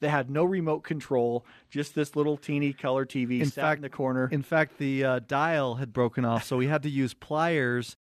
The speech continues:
Speaker 2: to be able to turn the dial. There was only obviously, like, four or five channels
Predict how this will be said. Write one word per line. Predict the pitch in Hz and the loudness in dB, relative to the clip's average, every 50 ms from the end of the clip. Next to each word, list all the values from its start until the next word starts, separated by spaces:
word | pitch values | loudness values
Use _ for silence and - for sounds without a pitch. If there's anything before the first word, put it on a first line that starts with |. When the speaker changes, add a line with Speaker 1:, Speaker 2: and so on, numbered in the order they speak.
| _ _ _ _ - | _ _ _ _ -6
Speaker 2:
to | - 156 | -6 -2
be | 131 143 147 143 | 0 2 2 2
able | 135 127 120 | 2 0 -2
to | 123 | -6
turn | - - 151 151 143 143 139 | -6 -2 0 0 2 2 0
the | 131 | 0
dial. | 117 123 123 127 123 120 120 | 0 0 2 2 2 2 2
There | 113 127 131 | 2 2 0
was | 135 131 | 2 0
only | 151 156 156 147 135 127 117 | -2 -2 0 2 2 2 0
obviously, | - 117 135 135 127 131 120 - - 131 123 | 0 0 0 2 2 0 0 0 0 0 2
like, | 117 117 113 107 - | 4 2 2 0 -2
four | _ - 131 123 127 127 123 | _ -4 0 2 2 2 2
or | 113 | 0
five | - 131 123 117 113 - | -2 0 0 0 0 0
channels | - 135 123 123 123 117 110 110 110 101 - - | 0 0 0 2 2 2 2 0 0 -2 -6 -10